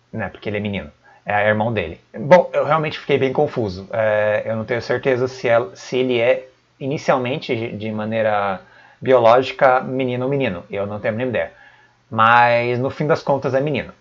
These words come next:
E o Kokoro é apaixonado pela Picari. E a Futaba é a melhor amiga da Picari. E tem lá as relações de ciúmes de um do outro. É engraçado. <laughs> É divertidinho.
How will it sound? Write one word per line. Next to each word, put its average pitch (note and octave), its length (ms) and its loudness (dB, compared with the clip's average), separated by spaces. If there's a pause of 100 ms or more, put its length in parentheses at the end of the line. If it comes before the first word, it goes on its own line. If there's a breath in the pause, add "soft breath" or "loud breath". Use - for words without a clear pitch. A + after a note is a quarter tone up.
E A2+ 380 -4
o A2 80 -4
Kokoro C3 360 2
é - 20 6
apaixonado A#2+ 520 2
pela A#2 180 0
Picari. - 400 -6 (580 loud breath)
E A#2 120 0
a - 80 6
Futaba B2+ 400 4
é - 20 6
a - 20 0
melhor C3 240 4
amiga C3 240 2
da C3 80 0
Picari. - 460 0
E A2+ 80 -10
tem A#2+ 340 -4
lá A#2+ 380 2
as A2+ 220 -10
relações A#2 800 -4 (180)
de A2+ 380 -2
ciúmes C3 580 -2
de A#2+ 420 -8
um B2+ 140 -4
do C3+ 80 -4
outro. G#2+ 480 -4 (680 soft breath)
É C3+ 60 -2
engraçado. B2 440 0 (140)
<laughs> F#3+ 160 2
É F3 60 2
divertidinho. C3 640 0